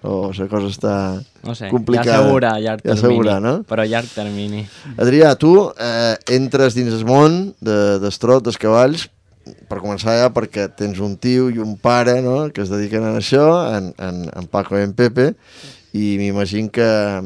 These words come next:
Speaker 1: des de petita t'estàs
Speaker 2: Claro.
Speaker 1: involucrat dins tot això i això t'ha moti-,
Speaker 2: Totalment.
Speaker 1: t'ha motivat, no? Quan t'inicies realment?
Speaker 2: Amb l'edat de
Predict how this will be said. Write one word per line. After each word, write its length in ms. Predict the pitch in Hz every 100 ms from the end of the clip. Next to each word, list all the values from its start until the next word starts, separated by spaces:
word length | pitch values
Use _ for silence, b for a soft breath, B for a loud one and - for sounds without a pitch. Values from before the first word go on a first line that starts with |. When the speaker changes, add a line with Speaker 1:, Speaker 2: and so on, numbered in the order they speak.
| 73 104
Speaker 1:
des 120 | 95
de 80 | 98
petita 380 | 98 95 104 101
t'estàs 680 | 104 - 110 107 - -
Speaker 2:
Claro. 160 | 107 104
Speaker 1:
involucrat 580 | 120 127 117 113 139 123
dins 200 | 120 110
tot 180 | 127 120
això 460 | 123 - 135 139 143
i 80 | 117
això 180 | 107 107
t'ha 160 | 120
moti-, 240 | 117 107 104
Speaker 2:
Totalment. 160 | 107 -
Speaker 1:
t'ha 100 | 113
motivat, 560 | 113 113 110 101 92 90
no? 320 | 92 110 147 B B B B
Quan 180 | - 135
t'inicies 460 | 156 139 107 95 87
realment? 500 | 90 90 87 80 90 _ _ _ _ _ _ _ _ _ _ _ _ b b b b b b b b -
Speaker 2:
Amb 120 | 117
l'edat 320 | 123 113 123 131
de 120 | 135